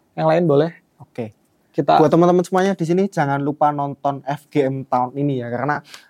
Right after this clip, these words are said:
Speaker 2: eh, F G M itu setiap tahunnya pasti punya warna. Dan teman-teman ketika datang di F G M tahun ini, teman-teman akan melihat warna yang baru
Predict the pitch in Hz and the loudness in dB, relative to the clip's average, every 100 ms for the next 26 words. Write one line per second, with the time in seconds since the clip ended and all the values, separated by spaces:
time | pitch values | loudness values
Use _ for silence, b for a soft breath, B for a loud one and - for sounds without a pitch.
0 | B - 156 160 156 156 151 147 180 - | B 2 6 6 6 6 4 2 0 2
1 | 185 185 196 214 - 190 165 156 160 175 | 2 2 0 -6 -4 -4 -2 -2 -4 -4
2 | 165 160 160 151 139 127 123 120 - _ | -6 -8 -8 -4 -2 -4 -8 -14 -20 _
3 | _ _ _ 151 151 151 - _ - 151 | _ _ _ 2 2 -2 -14 _ -4 -2
4 | 151 151 170 175 196 _ _ - 135 135 | -2 0 -2 -2 -10 _ _ -14 -6 -4
5 | 131 139 151 175 131 - 131 131 123 131 | -2 -4 -4 -4 -4 -4 -6 -4 -6 -4
6 | 139 147 139 131 131 123 117 127 127 131 | -6 -6 -8 -8 -8 -10 -8 -8 -6 -6
7 | 127 - 123 120 127 123 127 127 123 | -6 0 0 0 -6 -6 -8 -8 -8